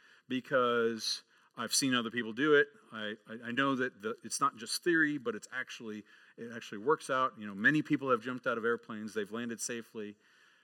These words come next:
But then there's the volitional aspect. You might say that you understand it. You might have confidence in parachutes, but it's one thing to be able to jump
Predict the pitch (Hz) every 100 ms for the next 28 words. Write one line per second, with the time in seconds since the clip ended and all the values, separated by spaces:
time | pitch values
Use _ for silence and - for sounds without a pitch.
0 | _ _ _ - 147 170 175 131 117 113
1 | 156 - 120 98 95 95 - 95 90 -
2 | - _ _ _ _ _ - 135 165 127
3 | - 160 190 160 147 127 127 - - -
4 | 131 123 - 123 120 120 120 127 160 143
5 | 135 113 - 208 220 156 135 - 120 151
6 | 156 143 - 104 - - - _ 156 175
7 | 180 165 165 156 156 127 110 - - _
8 | 156 135 110 110 180 156